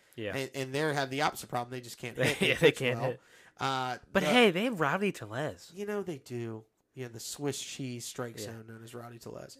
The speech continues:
Speaker 1: <laughs> Wi-,
Speaker 2: Uh,
Speaker 1: Willie Adams?
Speaker 2: <laughs> Christian Yelich, who?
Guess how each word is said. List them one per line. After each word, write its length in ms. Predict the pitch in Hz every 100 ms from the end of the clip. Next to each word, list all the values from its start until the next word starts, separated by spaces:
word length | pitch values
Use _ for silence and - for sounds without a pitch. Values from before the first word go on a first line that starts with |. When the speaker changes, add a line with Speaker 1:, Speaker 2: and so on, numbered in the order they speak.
| -
Speaker 1:
<laughs> 100 | -
Wi-, 300 | 113 151 123
Speaker 2:
Uh, 280 | 151 143 135
Speaker 1:
Willie 240 | 131 143
Adams? 500 | 139 120 127 156 165 147
Speaker 2:
<laughs> 1400 | - 151 127 139 - 147 - - - - - - _ -
Christian 340 | - 131 - 123
Yelich, 340 | 123 123 - - - -
who? 220 | 131 170